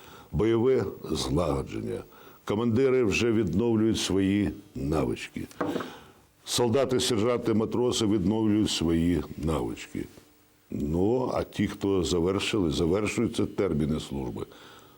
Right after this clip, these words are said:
як і вся Україна, повинна зрозуміти, ми сьогодні знаходимося в предвоєнний час.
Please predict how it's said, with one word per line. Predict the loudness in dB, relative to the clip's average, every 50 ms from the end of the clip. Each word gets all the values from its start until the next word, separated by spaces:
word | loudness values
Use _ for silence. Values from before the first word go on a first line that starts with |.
| _ _
як | -4 -2 0 0 0 -2
і | -2
вся | -4 -2 -2 -2
Україна, | -2 -2 -2 -2 -2 -2 -2 -2 -4 -8 -10 -12 -14 _ _ _ _ _ _ _
повинна | -4 -2 0 0 0 0 0 0 -2
зрозуміти, | 0 0 -2 0 0 0 -2 -2 -4 -8 -10 -10 -12 -12 -14 -16 -20 -20 -20 _ _ -4
ми | -2 0 0 2 0 0 -2 -6 -12 -14
сьогодні | -12 -6 -2 0 0 2 0 -2 -4 -6 -8 -10 -14 -20 -20 -20 -20 -20 -20 -20 -20 _ _
знаходимося | -6 -4 -2 -2 -2 -4 -2 -2 0 0 2 2 0 0 0 -2 -2 -4 -4 -6 -12 -20 -20 -20 -18
в | -16 -16 -14
предвоєнний | -8 -4 -2 0 0 0 0 -2 -2 -2 -2 -2 -4 -4 -6 -6
час. | -8 -10 -12 -12 -12 -12 -14 -18 -20